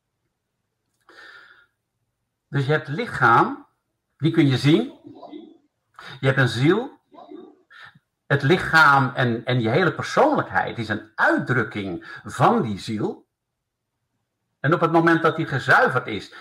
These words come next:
dan, dan gaan die twee samenvallen. Dan gaat jouw persoonlijkheid gaat samenvallen met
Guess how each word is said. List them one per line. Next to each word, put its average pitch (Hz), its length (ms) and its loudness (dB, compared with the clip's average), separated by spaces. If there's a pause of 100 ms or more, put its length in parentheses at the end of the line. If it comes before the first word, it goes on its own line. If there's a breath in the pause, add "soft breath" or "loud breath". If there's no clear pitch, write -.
(140 loud breath)
dan, 127 440 0
dan 131 200 0
gaan 165 220 2
die 147 120 -2
twee 117 180 0
samenvallen. 156 760 2 (1700)
Dan - 100 -8
gaat 147 260 0
jouw 131 180 0
persoonlijkheid - 1120 -4
gaat - 220 -6
samenvallen 113 760 0
met 104 240 -6